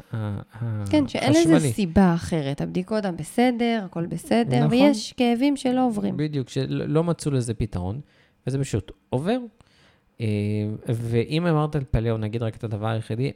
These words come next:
Speaker 1: אני בעד לאכול טבעי. אני חושב שאנשים צריכים גם לחקור את כל נושא של השומנים הבריאים. לא מדבר על שומנים, אה, טרנס או שומן סינתטי כזה או אחר, זה להתרחק מאש. וכל אחד יח-, יחקור ויגיע למסקנה שלו,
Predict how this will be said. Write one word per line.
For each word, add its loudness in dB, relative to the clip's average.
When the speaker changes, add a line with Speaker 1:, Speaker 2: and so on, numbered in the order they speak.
Speaker 1:
אני -2
בעד 2
לאכול -2
טבעי. -6
אני -2
חושב -2
שאנשים -4
צריכים -4
גם -2
לחקור -2
את -6
כל -4
נושא -4
של -6
השומנים -4
הבריאים. -4
לא -2
מדבר -2
על 0
שומנים, -4
אה, -2
טרנס -4
או 0
שומן -4
סינתטי -6
כזה -4
או 0
אחר, -4
זה -6
להתרחק -8
מאש. -6
וכל -2
אחד -2
יח-, -10
יחקור 0
ויגיע 0
למסקנה -4
שלו, -2